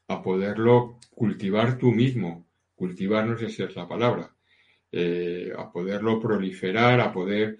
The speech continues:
todas esas bacterias, pues generarlas tú, generando cada vez más y más yogur y poder hacer preparados de yogur, eh, con las esencias florales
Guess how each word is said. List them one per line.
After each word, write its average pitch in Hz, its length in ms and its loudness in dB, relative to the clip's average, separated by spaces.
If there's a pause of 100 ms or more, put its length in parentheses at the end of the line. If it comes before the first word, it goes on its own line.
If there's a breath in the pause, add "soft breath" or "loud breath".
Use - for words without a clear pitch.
(200 soft breath)
todas 107 280 0
esas 110 180 -2
bacterias, 120 720 2 (460)
pues 107 420 2 (240)
generarlas 104 720 -2
tú, 113 280 -2
generando 107 680 0 (300 loud breath)
cada 90 200 -2
vez 107 140 0
más 107 300 -2
y 117 40 0
más 113 200 0
yogur 135 440 4 (520 soft breath)
y 107 140 2
poder 104 300 2
hacer 123 380 2
preparados 107 640 -2
de 110 100 -2
yogur, 135 500 -2 (1400)
eh, 87 280 -2
con 90 200 -6
las 90 140 -12
esencias 98 380 -8
florales 120 580 2